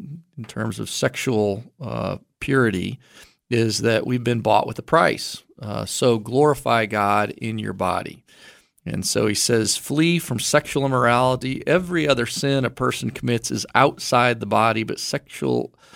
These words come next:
sexually immoral person sins against his own body." What do you make of that? H-, how is this sin of sexual morality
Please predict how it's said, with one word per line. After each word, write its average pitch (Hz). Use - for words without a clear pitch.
sexually 139
immoral 131
person 117
sins 147
against 123
his 120
own 113
body." 107
What 147
do 202
you 202
make 185
of 120
that? 107
H-, 127
how 175
is 139
this 143
sin 127
of 113
sexual 139
morality 110